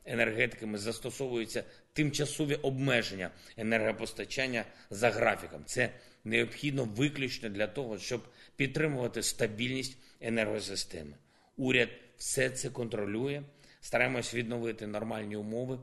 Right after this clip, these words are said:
максимально швидко. Я дякую також і всім українцям, які вчора дослухалися і обмежили власне споживання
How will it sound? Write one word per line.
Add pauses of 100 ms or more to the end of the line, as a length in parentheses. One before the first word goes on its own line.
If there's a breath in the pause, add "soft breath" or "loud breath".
(280 soft breath)
максимально
швидко. (260)
Я
дякую
також
і
всім
українцям,
які (140 soft breath)
вчора (240 soft breath)
дослухалися (460 soft breath)
і
обмежили
власне
споживання